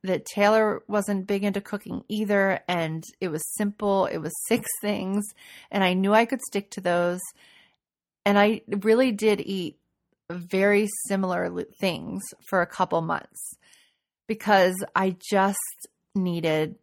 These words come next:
to feel better. And that's what it was about. It wasn't about diversity at that moment.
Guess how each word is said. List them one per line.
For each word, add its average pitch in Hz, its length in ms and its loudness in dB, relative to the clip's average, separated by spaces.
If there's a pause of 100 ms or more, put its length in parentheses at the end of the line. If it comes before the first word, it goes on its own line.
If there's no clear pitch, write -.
to 170 100 -10
feel 165 320 -2
better. - 420 -6
And 170 160 -4
that's 156 260 0
what 170 100 -4
it - 80 -10
was 165 120 -8
about. - 480 -4
It 135 100 -8
wasn't 156 300 -6
about - 320 -4
diversity 170 480 -6
at - 120 -12
that - 180 -4
moment. - 460 -14